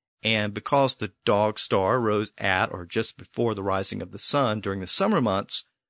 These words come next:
those hot months became known as the dog days. And of course, we still refer to the dog days of summer. So Sirius, dog star, and dog days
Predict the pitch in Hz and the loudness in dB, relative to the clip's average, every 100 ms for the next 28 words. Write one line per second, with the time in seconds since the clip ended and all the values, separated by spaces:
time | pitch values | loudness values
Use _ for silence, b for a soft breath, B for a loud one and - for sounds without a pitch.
0 | _ 120 123 - - - 156 - 113 120 | _ 0 0 -2 -6 -4 -4 -4 -4 -4
1 | 123 - - 113 117 113 104 110 113 113 | -4 -6 -8 -6 -6 -4 -4 -4 -4 -8
2 | 110 101 - 104 101 92 90 87 80 80 | -8 -8 -8 -10 -6 -4 -4 -6 -8 -8
3 | 64 - - - - 127 143 131 123 - | -8 -14 -14 -12 -4 -4 -2 -2 -2 -2
4 | 123 117 - - 131 123 117 113 - 220 | -6 -6 -8 -4 -2 -2 -2 -6 0 0
5 | 196 - - 107 98 101 - 90 87 - | 0 -2 -6 -2 -2 -2 -4 -4 -4 -6
6 | - 147 95 123 _ _ _ - - 117 | 0 0 0 -6 _ _ _ -2 4 4
7 | 113 - - - - - 127 139 196 - | 4 -2 -12 -4 -2 2 2 2 0 -2
8 | - _ _ - 113 107 117 - - 107 | -4 _ _ -2 0 2 0 -4 -2 -2
9 | 120 147 - 104 92 92 - 104 98 101 | -2 -6 -6 -6 -6 -8 -2 0 0 -2
10 | - 175 120 107 135 | 0 4 4 2 -4